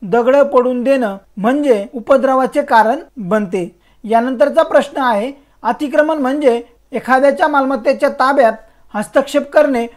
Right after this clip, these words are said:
उपद्रव, यालाच आपण काय म्हणतो? तर विद्यार्थी मित्रांनो, याकरता चार पर्याय दिले आहेत. यामधला पहिला पर्याय मालमत्तेच्या मालकीचे हस्तक्षेप,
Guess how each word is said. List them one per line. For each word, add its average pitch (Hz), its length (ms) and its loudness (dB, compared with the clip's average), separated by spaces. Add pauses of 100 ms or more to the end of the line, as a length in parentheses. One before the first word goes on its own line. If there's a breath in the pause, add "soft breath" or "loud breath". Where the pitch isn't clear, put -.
(160)
उपद्रव, 240 540 2 (140)
यालाच 240 380 2
आपण 262 320 2 (200)
काय 277 160 -2
म्हणतो? 202 520 -4
तर 214 60 -6
विद्यार्थी 220 380 -2
मित्रांनो, 277 460 -2
याकरता 233 460 -2
चार 247 240 0
पर्याय 269 240 2
दिले 285 200 0
आहेत. 254 140 0 (480)
यामधला 254 440 0
पहिला 254 340 0
पर्याय 262 360 0
मालमत्तेच्या 262 680 -2
मालकीचे 254 500 -4
हस्तक्षेप, 220 540 -2